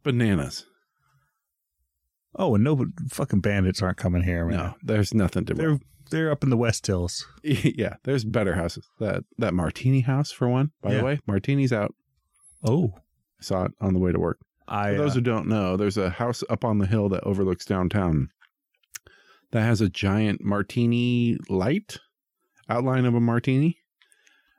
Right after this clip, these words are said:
Speaker 1: And then at a certain time at night, it has, like, an X through it, doesn't it?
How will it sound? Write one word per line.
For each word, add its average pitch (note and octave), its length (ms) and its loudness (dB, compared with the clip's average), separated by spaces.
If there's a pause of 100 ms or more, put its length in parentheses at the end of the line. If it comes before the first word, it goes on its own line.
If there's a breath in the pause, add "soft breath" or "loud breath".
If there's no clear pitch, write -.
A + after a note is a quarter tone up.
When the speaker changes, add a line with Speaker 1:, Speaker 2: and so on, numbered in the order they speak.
Speaker 1:
And A2 140 2
then A#2 120 2
at A2+ 120 0
a - 20 2
certain B2+ 300 -2
time A#2 240 0
at E2+ 80 -2
night, G2+ 240 0
it - 160 -6
has, F#2+ 220 0
like, D#2+ 180 -2
an - 100 -10
X - 260 -6
through E2+ 180 -4
it, F2+ 100 -12
doesn't F#2 240 0
it? D3 120 0